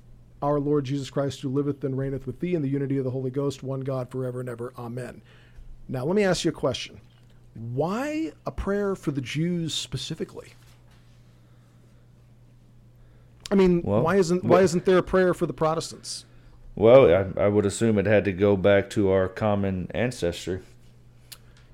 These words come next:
Speaker 1: It does.
Speaker 2: We're,
Speaker 1: It does.
Speaker 2: we're, we're wanting to, um,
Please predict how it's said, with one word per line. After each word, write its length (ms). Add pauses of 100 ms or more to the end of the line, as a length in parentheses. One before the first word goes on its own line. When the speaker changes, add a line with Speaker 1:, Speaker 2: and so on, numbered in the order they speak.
Speaker 1:
It 160
does. 320
Speaker 2:
We're, 200
Speaker 1:
It 200
does. 240
Speaker 2:
we're, 220
we're 300
wanting 440
to, 440
um, 460